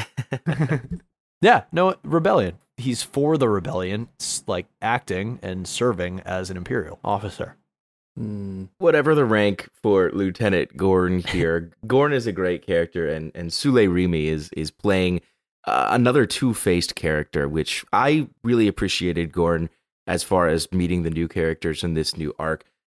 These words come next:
Speaker 3: Probably the most here, uh, because, again, Remy's doing an excellent job playing both sides. You can tell that the struggle, and, and I, by the way, I, was this seven years, I think, that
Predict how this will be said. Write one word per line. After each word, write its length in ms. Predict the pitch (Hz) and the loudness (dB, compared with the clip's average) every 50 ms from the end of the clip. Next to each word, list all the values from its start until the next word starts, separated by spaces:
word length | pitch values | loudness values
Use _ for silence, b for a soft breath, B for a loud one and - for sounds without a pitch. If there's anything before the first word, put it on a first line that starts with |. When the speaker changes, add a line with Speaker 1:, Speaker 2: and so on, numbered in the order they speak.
| _ _ - | _ _ -2
Speaker 3:
Probably 340 | 180 180 170 139 127 120 | 0 0 2 2 2 2
the 100 | 101 85 | 2 2
most 420 | 90 85 85 82 82 82 - - _ | 2 2 2 2 2 0 -2 -8 _
here, 260 | - 80 76 76 71 - - | -6 -4 -4 -4 -4 -8 -10
uh, 220 | - 73 76 73 73 | -8 -8 -6 -8 -8
because, 540 | - 87 85 - 107 90 82 80 - - _ _ - | -8 -8 -6 -2 -2 -2 -2 -4 -6 -14 _ _ -6
again, 460 | 110 - 143 123 95 82 78 76 - 62 - - | -2 0 0 0 0 0 -4 -8 -10 -12 -10 -6
Remy's 360 | 92 117 127 110 107 95 - | -2 0 0 2 0 0 0
doing 240 | - 98 92 85 82 | 0 0 2 2 0
an 120 | 82 - - | -2 -2 -4
excellent 480 | - - - - - 92 87 78 65 | -6 -6 -4 -6 -4 -4 -4 -6 -6
job 380 | 64 82 78 71 73 73 71 - _ | -4 -2 -2 0 -2 -4 -6 -10 _
playing 260 | - 82 78 76 76 | -6 -6 -6 -6 -6
both 280 | - 82 80 78 - - | -6 -4 -4 -4 -6 -8
sides. 420 | - - - 76 76 76 78 - _ _ _ _ _ _ _ | -6 -4 -2 -2 -2 -4 -6 -8 _ _ _ _ _ _ _
You 120 | - 110 110 | -6 -6 -2
can 160 | - 113 101 | -2 -2 -2
tell 420 | - - 110 104 104 101 95 90 82 | -2 0 2 2 4 4 4 2 0
that 180 | - 95 85 | -2 -4 -4
the 100 | - 85 | -2 -6
struggle, 400 | - - - 90 87 87 82 85 | -8 -4 -2 0 0 2 2 0
and, 140 | 87 90 87 | 0 0 0
and 160 | - 98 107 | -2 -2 -2
I, 40 | 104 | -2
by 140 | 92 98 139 | 0 0 -2
the 60 | 131 | 0
way, 200 | 95 104 107 90 | 2 2 2 2
I, 60 | 82 80 - - | 2 0 -4 -8
was 180 | 92 98 95 107 | -6 -6 -4 -4
this 140 | 147 160 | -4 -4
seven 420 | - - - 139 135 135 135 123 110 | -2 0 0 0 0 2 0 -2 -2
years, 380 | 98 95 104 113 117 117 113 | 0 0 0 0 -2 -2 -2
I 80 | 113 110 | -4 -4
think, 360 | 107 - - 135 131 123 - _ _ _ _ _ _ _ _ - | -4 -4 -6 -6 -6 -6 -8 _ _ _ _ _ _ _ _ -4
that 140 | 95 - | -2 -2